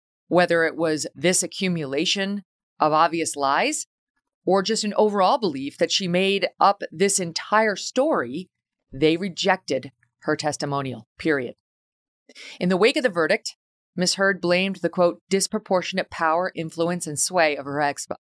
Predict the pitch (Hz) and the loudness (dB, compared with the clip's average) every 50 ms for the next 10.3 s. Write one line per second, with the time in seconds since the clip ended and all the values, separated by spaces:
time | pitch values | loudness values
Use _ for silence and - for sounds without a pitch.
0 | _ - 147 147 - - _ - - - 156 143 131 - - 143 135 - - - | _ -2 -2 -2 -2 -4 _ -14 -6 -2 -2 -2 0 -2 -4 -4 -4 -6 -8 -6
1 | 151 151 131 120 131 117 - - - _ _ _ _ _ _ _ _ _ _ _ | -4 -4 -4 -6 -10 -14 -16 -18 -20 _ _ _ _ _ _ _ _ _ _ _
2 | _ 151 147 175 190 208 - - - 240 220 - - 240 233 220 196 190 175 185 | _ -8 -4 -2 -2 -2 0 2 2 2 2 2 -2 -4 -4 0 2 2 2 2
3 | 190 196 175 175 151 156 - _ _ _ _ _ _ _ _ _ _ - 143 127 | 0 0 0 0 0 0 0 _ _ _ _ _ _ _ _ _ _ -10 0 4
4 | 202 208 - 156 151 143 135 139 143 139 - - - 139 131 - - 131 131 120 | 4 4 6 4 2 0 0 -4 -8 -8 -4 -2 -2 -2 -2 -2 -2 -2 -2 -2
5 | 120 - - - _ _ _ _ _ - 165 160 160 156 - - - 151 151 139 | -4 -8 -14 -20 _ _ _ _ _ 0 0 0 0 0 -2 -4 -2 0 0 0
6 | 123 120 - - _ _ _ _ _ _ _ - 147 - 165 156 156 156 151 143 | 0 -2 -6 -14 _ _ _ _ _ _ _ -6 -2 0 0 0 0 0 -2 -2
7 | - - 165 151 147 - 139 147 143 147 156 156 - _ _ _ _ _ _ - | 0 0 0 0 0 -2 -4 -6 -6 -6 -8 -10 -14 _ _ _ _ _ _ -4
8 | 135 139 - - 156 147 143 127 131 151 147 143 139 - - _ 185 156 143 139 | -4 -4 -4 -4 -6 -6 -6 -4 -4 -6 -6 -6 -8 -10 -12 _ -2 -2 -2 -2
9 | - - - _ - - - - 156 143 143 - - - 151 135 151 - 165 - | -4 -10 -18 _ -8 -4 -2 0 0 0 -2 -4 -2 -2 -2 0 0 -2 -2 0
10 | 190 214 180 139 101 - | 0 0 0 -4 -8 -12